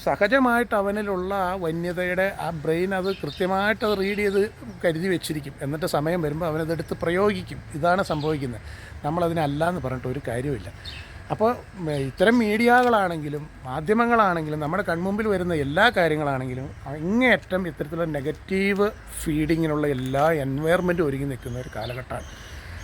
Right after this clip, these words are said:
ടെക്നോളജിക്കലി അഡ്വാൻസ് ചെയ്യുമ്പോഴും നമ്മുടെ രാജ്യം പ്രത്യേകിച്ചും പല കാര്യങ്ങളിൽ മനുഷ്യനെ മനുഷ്യനായി കാണുന്നതിൽ വരെ, വേർതിരിച്ച് കാണുന്നതിൽ വരെ എല്ലാത്തിലും നമ്മൾ വളരെയധികം ഡൗൺവേർഡിൽ പോയിക്കൊണ്ടിരിക്കുന്ന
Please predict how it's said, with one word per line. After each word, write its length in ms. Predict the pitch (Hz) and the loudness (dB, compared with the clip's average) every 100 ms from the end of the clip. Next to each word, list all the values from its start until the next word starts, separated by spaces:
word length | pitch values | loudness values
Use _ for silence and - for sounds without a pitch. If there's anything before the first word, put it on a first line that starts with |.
| - - - - - - - - - - - - | -14 -14 -14 -12 -12 -14 -14 -12 -12 -12 -6 -2
ടെക്നോളജിക്കലി 500 | 151 185 190 196 220 | 4 6 6 6 4
അഡ്വാൻസ് 320 | 190 202 214 | 6 6 6
ചെയ്യുമ്പോഴും 460 | 214 196 196 208 226 - - 180 | 4 4 2 -2 -4 -10 -8 -4
നമ്മുടെ 300 | 175 180 196 | 0 4 6
രാജ്യം 280 | 185 170 202 | 6 4 -2
പ്രത്യേകിച്ചും 380 | 180 190 190 202 - | -4 -2 -2 -2 -2
പല 260 | 156 196 240 | 4 6 10
കാര്യങ്ങളിൽ 560 | 240 240 233 208 170 113 - - - - - - - - - | 10 10 8 4 0 -4 -12 -20 -20 -20 -20 -18 -18 -16 -12
മനുഷ്യനെ 280 | 131 143 147 170 | -6 -4 -2 -2
മനുഷ്യനായി 340 | 160 190 190 185 | 2 4 4 4
കാണുന്നതിൽ 1040 | 175 175 175 180 180 - - - 170 170 185 180 139 | 0 2 0 -2 -4 -14 -18 -8 -4 2 0 0 0
വരെ, 200 | 160 147 127 | 2 2 2
വേർതിരിച്ച് 680 | 143 180 180 196 180 - 190 190 - - - | 4 4 4 2 0 0 -2 -2 -6 -8 -2
കാണുന്നതിൽ 500 | 151 160 170 170 175 170 147 | 0 2 2 2 2 0 2
വരെ 200 | 175 147 - - - 135 | 2 0 -4 -18 -8 -2
എല്ലാത്തിലും 640 | 170 214 233 226 220 226 - 180 | 4 8 8 6 0 -2 -4 -8
നമ്മൾ 220 | 165 160 151 | -6 -4 -2
വളരെയധികം 460 | 151 165 165 160 135 | -2 -2 -2 -4 -4
ഡൗൺവേർഡിൽ 460 | 135 151 165 175 170 | -2 0 2 0 0
പോയിക്കൊണ്ടിരിക്കുന്ന 500 | 156 135 139 139 135 | -2 -4 -4 -4 -6